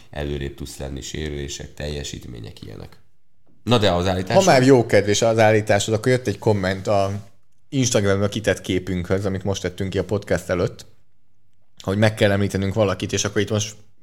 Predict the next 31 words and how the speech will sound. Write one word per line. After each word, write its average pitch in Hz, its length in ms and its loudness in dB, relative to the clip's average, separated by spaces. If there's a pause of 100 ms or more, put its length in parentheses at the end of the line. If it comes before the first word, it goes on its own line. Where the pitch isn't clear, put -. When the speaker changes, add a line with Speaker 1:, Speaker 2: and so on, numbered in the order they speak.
(100)
Speaker 2:
meg 107 140 -4
is 92 100 0
ragadnám 95 340 0
az 98 100 -2
alkalmat. 98 560 0 (960)
Tehát - 400 0
te 131 480 4 (280)
azt 156 280 4
gondolod, 101 640 2 (600)
Instagramra 90 520 -6
jött 95 180 -10
a - 40 -12
komment, 92 280 -6
ne 92 100 -2
a 87 60 -4
Facebookot 92 440 -6
nézd, 107 220 -6 (400)
azt 139 280 4
gondolod, 110 640 4 (360)
Speaker 1:
De 120 200 -2
tudom, 104 280 -4
azt - 200 4
mondtad. 82 280 -4 (100)
Speaker 2:
hogy, 127 480 8
ö, 120 160 8 (760)
Chris - 300 2
Hogannek 143 520 6
nem 123 160 2
lesz 139 180 6
ezer 117 280 6
yardja? 101 500 4